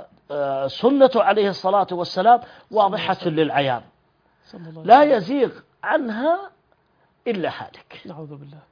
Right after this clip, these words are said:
Speaker 1: لا يزيغ عنها إلا هالك.
Speaker 2: نعم.
Speaker 1: نعم.
Speaker 2: أحسن الله إليكم. في هذا الحديث يقول: "عليكم بسنتي"، آه، وأردف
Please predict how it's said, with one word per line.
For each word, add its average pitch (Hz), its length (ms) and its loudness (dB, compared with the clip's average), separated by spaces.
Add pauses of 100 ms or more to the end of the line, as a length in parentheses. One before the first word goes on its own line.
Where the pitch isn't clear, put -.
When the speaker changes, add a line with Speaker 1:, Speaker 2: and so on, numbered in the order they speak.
(200)
Speaker 1:
لا 196 180 0
يزيغ 160 360 0
عنها 247 380 -2 (460)
إلا 160 200 -2
هالك. - 360 -18
Speaker 2:
نعم. 175 120 -16 (120)
Speaker 1:
نعم. - 100 -18 (260)
Speaker 2:
أحسن 269 320 -10
الله 277 120 -6
إليكم. 254 320 -8
في - 140 -14
هذا 285 200 -8
الحديث 240 360 -12
يقول: 247 420 -10
"عليكم 208 520 -6
بسنتي"، 165 540 -8 (500)
آه، 202 380 0
وأردف 233 580 -2